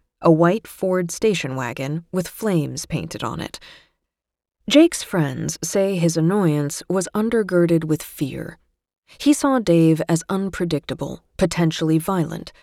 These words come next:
He made awkward half jokes about keeping a gun nearby in case Dave attacked him. Jake began training at a jujitsu gym in Gunnison. He took to it right away. The tactics and technicalities and focus on self-mastery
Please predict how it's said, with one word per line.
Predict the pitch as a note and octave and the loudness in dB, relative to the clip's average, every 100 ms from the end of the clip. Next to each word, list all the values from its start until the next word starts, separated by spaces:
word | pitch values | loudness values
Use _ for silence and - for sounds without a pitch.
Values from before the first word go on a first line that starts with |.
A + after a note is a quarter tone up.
| _ _ - | _ _ 2
He | A3+ | 6
made | A3+ A3 | 8 6
awkward | G#3+ G#3+ A3+ G#3 F#3 | 4 0 -2 0 0
half | E3+ F#3 F3 E3+ | 0 -2 -2 -2
jokes | - E3+ C#3 - | 0 0 0 -8
about | D#3 C#3+ D3 | -4 -6 -4
keeping | - D3+ D3+ | -6 -2 -2
a | D3+ | -2
gun | F#3 F#3+ E3 D3 | 0 2 2 2
nearby | D3+ D3 C#3 C3+ D#3+ - | 0 -2 -4 -2 -2 0
in | F3 | -2
case | - G#3+ G3 - | -2 -6 -6 -6
Dave | F3 G3+ D#3+ D#3+ | -4 2 2 2
attacked | E3 - F#3 E3+ | -4 -6 -6 -6
him. | C2+ C2+ - _ _ _ _ _ _ _ _ _ G#3+ | -12 -14 -18 _ _ _ _ _ _ _ _ _ 0
Jake | B3+ E4+ - | 4 4 2
began | C#4 A3 F#3+ F3+ | 0 2 0 -4
training | - D3 C#3 C3+ C#3 | -2 -2 -2 -6 -4
at | D#3+ | 0
a | E3 | 0
jujitsu | F3+ E3+ G3+ F3 - D#3+ | 0 -4 -4 -6 -2 -2
gym | D3+ D#3 C3 A#2+ | 0 -4 -4 -6
in | - D#3 | -4 -2
Gunnison. | D3 B2 - - - - _ _ _ _ - | -2 -4 -8 -10 -12 -16 _ _ _ _ -4
He | G#3 | -4
took | - C4+ - | 0 -2 0
to | G3+ F#3 | -2 0
it | F3 | 0
right | E3 D#3+ D#3 | 2 2 2
away. | C#3+ C3 C3 - _ _ - | 0 -4 -6 -12 _ _ 0
The | F3 | 0
tactics | G3 G3 F3+ G3+ F3 - | 2 -2 -2 -6 -4 -4
and | D3 | -4
technicalities | E3+ F3 E3 E3 E3 E3 E3 D#3+ D#3 | -2 -2 -2 0 0 2 2 2 0
and | - B2 - | -2 -8 -8
focus | - F3 F3 F3+ - | 2 2 4 0 0
on | B2 C#3 | -6 -8
self-mastery | - F3 E3+ - D#3 D#3 E3 - E3+ E3+ | -4 -2 -2 -2 -2 -2 -2 -2 0 0